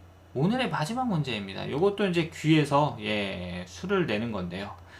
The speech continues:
요것도 아까 문제가 뭐였냐면 유가 무거였습니다. 지금 이 문제도 유가 무가인데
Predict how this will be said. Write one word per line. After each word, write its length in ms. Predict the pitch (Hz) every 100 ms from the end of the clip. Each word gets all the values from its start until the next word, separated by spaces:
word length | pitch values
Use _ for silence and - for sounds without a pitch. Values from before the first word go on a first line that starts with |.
| - -
요것도 360 | 107 110 - -
아까 420 | 113 - 202 196
문제가 360 | 180 147 151 139
뭐였냐면 520 | 117 120 120 123 113
유가 380 | 107 123 160 156
무거였습니다. 800 | 104 101 98 - 98 87 90
지금 240 | 87 131 113
이 80 | 110
문제도 360 | 123 120 123
유가 260 | 113 104 135
무가인데 760 | 113 101 98 92 190 117 90